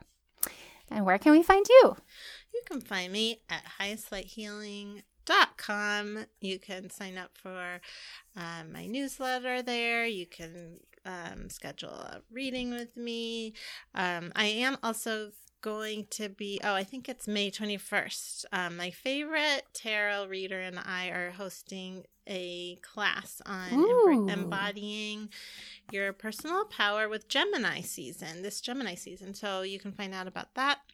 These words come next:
Speaker 2: under classes. There's other things on there you can find out about. And you can follow me on Instagram at Highest Light Healing.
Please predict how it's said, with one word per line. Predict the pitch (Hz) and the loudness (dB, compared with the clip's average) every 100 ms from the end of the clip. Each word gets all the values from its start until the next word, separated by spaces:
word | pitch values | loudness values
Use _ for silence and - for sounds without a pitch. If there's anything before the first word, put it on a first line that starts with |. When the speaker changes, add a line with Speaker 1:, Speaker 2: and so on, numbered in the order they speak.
| _ - | _ -10
Speaker 2:
under | 202 190 | -8 -8
classes. | - 302 302 302 311 277 | 0 6 6 4 -4 -8
There's | - 202 - | -8 -12 -10
other | 220 214 208 | -10 -6 -8
things | 202 - 196 196 | -10 -12 -12 -12
on | 196 190 | -12 -12
there | 190 | -12
you | 196 | -14
can | 196 202 | -14 -14
find | 196 190 | -12 -10
out | 190 | -10
about. | 185 190 190 _ _ _ _ _ _ _ _ - - - | -8 -8 -10 _ _ _ _ _ _ _ _ -20 -10 -4
And | 214 208 208 208 208 214 | -2 0 -2 -2 -4 -4
you | 220 | -6
can | 220 196 | -6 -8
follow | - 208 240 311 320 | -4 -2 0 -2 -4
me | 254 226 226 | -4 -6 -6
on | 190 190 - _ 294 | -8 -10 -14 _ -10
Instagram | 285 - 226 - 220 233 - - | -8 -8 -10 -6 -6 -6 -10 -8
at | 190 | -8
Highest | - 190 - | -10 -14 -14
Light | 226 | -12
Healing. | - 214 190 | -10 -8 -8